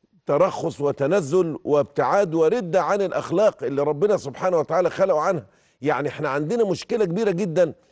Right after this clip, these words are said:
ان بعض الناس يفهم "ثم رددناه" يعني ربنا سبحانه وتعالى هو اللي، آه، اللي امره بده او، او دفعه لهذا. الكلام ده غير صحيح،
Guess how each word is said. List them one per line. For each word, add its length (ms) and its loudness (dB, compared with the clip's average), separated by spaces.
ان 160 0
بعض 220 2
الناس 260 0
يفهم 300 -2
"ثم 340 0
رددناه" 800 0
يعني 280 0
ربنا 420 0
سبحانه 500 -2
وتعالى 300 0
هو 300 2
اللي، 320 -2
آه، 200 0
اللي 160 -4
امره 300 0
بده 260 -2
او، 180 0
او 220 0
دفعه 460 0
لهذا. 400 0
الكلام 320 0
ده 80 2
غير 140 2
صحيح، 540 -2